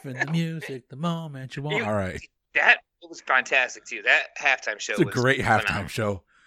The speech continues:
Speaker 1: Even with
Speaker 2: Great.
Speaker 1: fifty Cent hanging upside down, that was a great halftime show. I enjoyed it.
Speaker 2: It was.
Speaker 1: What cast member of Jersey Shore earned her nickname in middle school after being the first of her friends to make out with a boy?
Speaker 2: Snooki.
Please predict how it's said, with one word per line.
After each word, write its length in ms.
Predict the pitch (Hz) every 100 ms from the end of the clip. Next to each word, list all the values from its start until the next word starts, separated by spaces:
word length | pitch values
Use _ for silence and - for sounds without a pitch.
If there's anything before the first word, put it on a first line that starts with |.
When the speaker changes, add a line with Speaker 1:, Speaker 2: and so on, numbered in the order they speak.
| _ -
Speaker 1:
Even 220 | 147 190
with 180 | 185 156
Speaker 2:
Great. 140 | 165 165
Speaker 1:
fifty 160 | 180
Cent 240 | 160 151 139
hanging 320 | 131 139 131
upside 360 | 117 - 123 117
down, 300 | 120 104 113
that 140 | 143
was 160 | 165 -
a 60 |
great 260 | 123 117 120
halftime 440 | 107 107 110 95
show. 180 | 90 104
I 80 | 110
enjoyed 380 | 107 104 104 101
it. 140 | 98
Speaker 2:
It 100 | 117
was. 380 | 104 104 - - _ _ _ _ _ _ _ _ -
Speaker 1:
What 280 | 120 196 -
cast 360 | 170 185 -
member 320 | 143 123 113
of 140 | 110 92
Jersey 440 | 110 117 120 139
Shore 460 | 117 - 123 104 92
earned 280 | 110 131 147
her 140 | 143
nickname 440 | 135 143 - 143 143
in 160 | 135
middle 240 | 143 185 165
school 520 | - - 98 95 92 - - _ -
after 300 | 123 135 131
being 320 | 123 135 127
the 80 | 117
first 440 | - 123 131 -
of 100 | 139
her 100 | 143
friends 400 | - 147 135 113
to 120 | -
make 260 | 110 113 113
out 160 | 113 113
with 160 | 117
a 60 | 123
boy? 520 | 95 104 82 62 - _ _ _ _ _ _ _ _ _ _ _ _ _ _ _ _ _ _ _ - -
Speaker 2:
Snooki. 640 | - 180 160 - - -